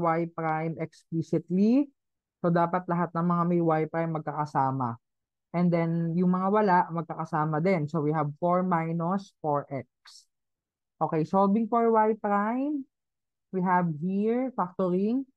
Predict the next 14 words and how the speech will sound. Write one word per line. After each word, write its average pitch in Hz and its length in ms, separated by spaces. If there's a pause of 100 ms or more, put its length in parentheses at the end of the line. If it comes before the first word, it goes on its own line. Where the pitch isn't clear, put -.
(500)
eight 202 240
y 185 400
minus 156 480
one. 131 400
We 175 160
have, 156 720 (1000)
unahin 190 480
natin 180 260
yung 180 140
negative. 151 560 (260)
So, 170 80
negative 165 540
four 156 320
x 147 320